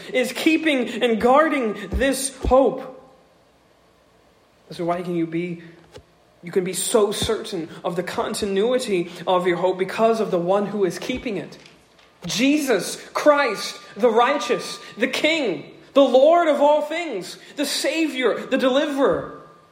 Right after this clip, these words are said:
I, I love this. I love how Peter is wording this. He's getting them to see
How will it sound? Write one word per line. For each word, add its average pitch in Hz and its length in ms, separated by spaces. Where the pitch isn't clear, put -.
I, 180 60
I 165 260
love 156 280
this. - 260
I 220 120
love 196 300
how 202 140
Peter 190 340
is 156 120
wording 165 400
this. - 320
He's 233 260
getting 262 400
them 254 260
to 233 140
see 156 460